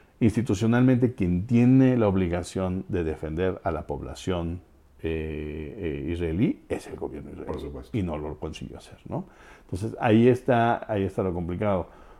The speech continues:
Speaker 1: Eh, ¿cómo ves tú? ¿Qué, qué crees que va a suceder en el, en el futuro cercano?
Speaker 2: Eh, yo creo que por ahora me parece que sí, eh,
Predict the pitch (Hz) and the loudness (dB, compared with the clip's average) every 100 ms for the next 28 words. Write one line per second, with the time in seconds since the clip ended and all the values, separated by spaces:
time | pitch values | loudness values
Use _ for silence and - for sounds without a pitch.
0 | _ - - 107 82 - - _ _ _ | _ -8 2 4 4 0 -12 _ _ _
1 | - 147 143 139 131 - 135 139 131 127 | 4 8 10 10 10 8 6 6 6 6
2 | - - 156 139 160 147 - 135 127 120 | 2 4 6 8 8 8 8 8 8 6
3 | 113 117 117 110 101 92 95 95 92 101 | 6 8 8 6 2 2 2 2 0 -2
4 | 101 113 104 - 87 87 73 - - _ | 0 2 4 2 -2 -2 -6 -8 -16 _
5 | - _ _ _ - - - - - - | -20 _ _ _ -20 -20 -20 -20 -20 -20
6 | - - - - _ 101 101 95 95 113 | -20 -20 -20 -20 _ 2 4 4 2 2
7 | 156 196 - 107 117 135 135 - 107 95 | 2 -2 4 6 8 6 4 -2 -4 -2
8 | 101 107 117 135 - 95 - 104 101 87 | -2 -2 -2 -4 -4 -8 -6 -4 -4 -4
9 | 95 | -10